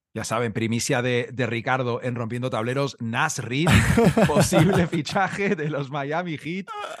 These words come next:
Speaker 1: Chavales, mucho ojo, mucho
Speaker 2: Ahí lo
Speaker 1: ojo,
Speaker 2: dejo.
Speaker 1: breaking news. No, eh, en
Speaker 2: Sí,
Speaker 1: serio.
Speaker 2: sí.
Speaker 1: Eh,
Speaker 2: <laughs>
Speaker 1: no, otro que está sonando también, eh, bueno, otro jugador interesante que está en los Heat ahora mismo,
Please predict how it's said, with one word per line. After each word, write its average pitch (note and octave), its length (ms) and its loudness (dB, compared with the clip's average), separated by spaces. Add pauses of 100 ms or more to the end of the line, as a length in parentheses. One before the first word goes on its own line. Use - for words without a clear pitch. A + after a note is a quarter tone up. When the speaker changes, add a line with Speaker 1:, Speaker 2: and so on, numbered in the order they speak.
(140)
Speaker 1:
Chavales, D#3+ 600 0
mucho E3+ 320 -2
ojo, G3 380 -2
mucho C#3+ 100 -2
Speaker 2:
Ahí C#3 80 6
lo D#3 80 6
Speaker 1:
ojo, D3 40 6
Speaker 2:
dejo. F3 260 2
Speaker 1:
breaking F3 380 -4
news. F3 440 -6
No, D3+ 320 -6
eh, C3+ 340 -8
en C3 160 -10
Speaker 2:
Sí, C#3 80 -4
Speaker 1:
serio. D3 240 0
Speaker 2:
sí. A2 120 -6
Speaker 1:
Eh, B2+ 280 -4
Speaker 2:
<laughs> - 560 -2
Speaker 1:
no, G3 240 4
otro E3+ 240 0
que F3+ 80 -2
está F3+ 180 -4
sonando F#3 360 -2
también, F3 500 -2
eh, C3+ 540 -4
bueno, G3 260 -10
otro G#3 460 -4
jugador E3+ 240 -4
interesante E3+ 400 -6
que D#3 60 -4
está D3+ 220 -2
en C#3 140 -4
los B2+ 160 -4
Heat D3+ 140 -6
ahora D#3 120 -2
mismo, E3+ 420 -8